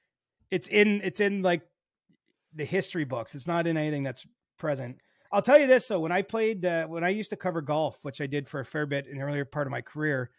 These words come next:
in golf, you get a lot of opportunities to, say, go play the course before the tournament's held or after it's held. And I did play a couple times, like, either once I played a whole round with a P G A Tour player,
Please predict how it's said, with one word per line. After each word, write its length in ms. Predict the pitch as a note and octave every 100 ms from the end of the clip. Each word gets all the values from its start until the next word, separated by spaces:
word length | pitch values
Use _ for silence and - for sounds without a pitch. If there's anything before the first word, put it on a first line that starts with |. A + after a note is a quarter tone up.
| _ _ _ _
in 100 | E3+
golf, 260 | C#3 G#3+ -
you 80 | B3
get 100 | A#3
a 40 |
lot 160 | F#3 F3+
of 100 | E3
opportunities 600 | D#3+ E3 E3+ E3+ E3 D3
to, 60 |
say, 220 | C#3 D#3
go 160 | C#3 D3
play 220 | - D3+
the 100 | C#3
course 380 | - D#3 D3+ -
before 320 | - - C#3+
the 60 | B2
tournament's 380 | E3 E3+ D#3 -
held 280 | D3 D3
or 120 | C3 B2
after 300 | D3+ - D3
it's 160 | -
held. 340 | C#3+ C#3+ C#3+ B2 _ _ _
And 80 | D#3+
I 80 | D3+
did 300 | C3 F#3+ F3
play 220 | - F#3+
a 40 | E3+
couple 300 | E3+ D#3 D3+
times, 400 | D3+ D3+ D3+ C#3
like, 180 | C3 _ _ _
either 360 | E3 D3 D3 C#3+
once 240 | D3 G#3
I 60 | A#3+
played 200 | F#3+ F#3+
a 40 |
whole 240 | - F3 D#3
round 240 | D3+ E3
with 80 | E3+
a 60 | D#3+
P 180 | F3
G 120 | D3+ D#3+
A 40 |
Tour 240 | D3 D#3+
player, 460 | D3 D#3 D3+ D3+